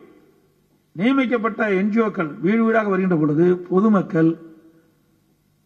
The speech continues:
என்ன நிலைமை வீட்டில் இருக்கின்ற சொ-, சொல்ல வேண்டும். அப்படி நிலைமை சொன்னால்தான் அரசு அதற்குண்டான முயற்சி எடுத்து நடவடிக்கை எடுத்து அவர்களை குணப்படுத்தி செய்ய முடியும். எனவே வீட்டில் இருக்கின்றவர்களுக்கு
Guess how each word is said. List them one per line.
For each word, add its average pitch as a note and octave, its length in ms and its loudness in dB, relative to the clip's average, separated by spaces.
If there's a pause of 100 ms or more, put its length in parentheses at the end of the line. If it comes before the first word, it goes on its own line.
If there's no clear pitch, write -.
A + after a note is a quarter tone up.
(300)
என்ன D4 400 0
நிலைமை C4+ 440 2
வீட்டில் A#3 260 0
இருக்கின்ற G#3 280 -2
சொ-, F#3 300 -8
சொல்ல F#3 280 -2
வேண்டும். D3+ 320 -2 (160)
அப்படி F3 280 -2
நிலைமை C#4+ 380 2
சொன்னால்தான் G#3+ 640 -2 (760)
அரசு C4 420 -2 (180)
அதற்குண்டான G3+ 480 -2
முயற்சி G3 360 -2
எடுத்து F#3 300 -2 (140)
நடவடிக்கை F#3 460 -4
எடுத்து F3+ 260 -6 (120)
அவர்களை F3 260 -2
குணப்படுத்தி F3+ 440 -4
செய்ய D3 200 -6
முடியும். A#2+ 280 -12 (1160)
எனவே A3+ 200 4
வீட்டில் C4+ 420 2
இருக்கின்றவர்களுக்கு A3 640 0